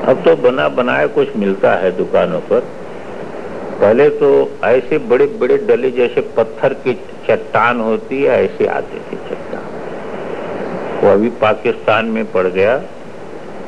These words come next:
वो पहाड़ है, पहाड़, नमक का पहाड़। तो उसमें जैसे पत्थर निकालते हैं, ऐसे पत्थर के समान वो नमक निकाला जाता है, बारूद से तोड़ करके चट्टान के समान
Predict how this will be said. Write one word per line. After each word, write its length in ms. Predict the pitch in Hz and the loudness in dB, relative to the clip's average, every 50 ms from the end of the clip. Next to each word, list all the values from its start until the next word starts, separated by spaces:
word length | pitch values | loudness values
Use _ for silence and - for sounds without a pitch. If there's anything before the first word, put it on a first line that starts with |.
| - - - - - - - - | -12 -12 -12 -12 -12 -6 0 0
वो 60 | 117 | 0
पहाड़ 580 | 110 - - 120 104 - 127 123 131 131 123 107 | 0 2 0 0 0 2 4 4 4 4 4 2
है, 160 | 95 92 92 85 - - | 0 -2 -4 -6 -4 -4
पहाड़, 340 | 90 82 90 95 87 76 - - - - - - - - - 82 | -4 -2 -2 -2 -2 -2 -4 -8 -12 -14 -14 -14 -14 -12 -8 -6
नमक 340 | 87 90 104 110 123 131 120 - - - | -2 2 4 4 4 4 2 0 0 2
का 120 | 139 131 | 2 2
पहाड़। 500 | 123 - - - 90 92 92 82 73 64 55 - - - - - - - - - - - - - - - - - - - - - | 2 2 0 -2 0 0 0 -2 -2 -2 -4 -8 -10 -12 -12 -12 -12 -12 -12 -10 -10 -10 -10 -10 -10 -10 -10 -10 -8 -2 2 4
तो 100 | 113 120 | 4 4
उसमें 320 | - - 139 147 143 131 | 2 2 0 2 2 4
जैसे 360 | 127 127 123 123 - 117 113 | 6 6 4 4 4 0 -2
पत्थर 580 | 113 - - - 120 117 - - - 165 156 156 | -2 0 0 2 2 2 0 -2 0 2 2 2
निकालते 760 | 143 135 127 117 - 127 120 120 123 123 117 - - 143 139 | 2 0 -2 0 2 4 4 4 4 2 0 -2 0 2 2
हैं, 200 | 131 139 143 143 | 2 2 2 4
ऐसे 420 | 127 113 113 113 110 - - 143 | 4 6 6 4 4 2 0 0
पत्थर 680 | 135 - - - 117 110 - - - - - 160 156 151 | 0 0 2 2 2 2 0 -4 -4 2 2 4 4 2
के 260 | - - 156 147 135 | 0 0 0 0 2
समान 460 | - - 127 127 127 127 131 139 139 | 2 0 0 2 2 2 2 2 4
वो 160 | 139 139 139 | 4 4 4
नमक 420 | 120 113 107 117 120 127 120 110 - | 4 2 2 2 2 2 2 0 0
निकाला 480 | 123 123 117 120 131 120 113 113 107 | 0 0 2 4 4 4 4 2 2
जाता 380 | 104 107 98 98 - - 87 85 | 2 2 2 0 0 0 -2 0
है, 180 | 80 76 - - - - - - - - - - - - 98 | 0 -2 -6 -10 -12 -14 -14 -14 -14 -14 -14 -14 -10 -4 0
बारूद 460 | 90 101 101 101 110 110 107 - - - | 2 4 4 4 4 2 2 0 0 0
से 80 | 110 104 | 0 0
तोड़ 300 | - - 110 104 101 98 | 2 4 4 4 4 2
करके 540 | - - 101 92 87 - 143 156 180 196 220 - - - - - - - - | 2 0 0 0 0 0 2 2 2 2 0 -2 -8 -14 -14 -14 -14 -4 0
चट्टान 480 | - 101 - - - - 98 92 87 87 | 0 0 0 0 0 0 0 2 0 -2
के 180 | 85 - - | -4 -4 -6
समान 340 | 80 - - 80 87 87 80 | -6 -4 -6 -10 -10 -10 -10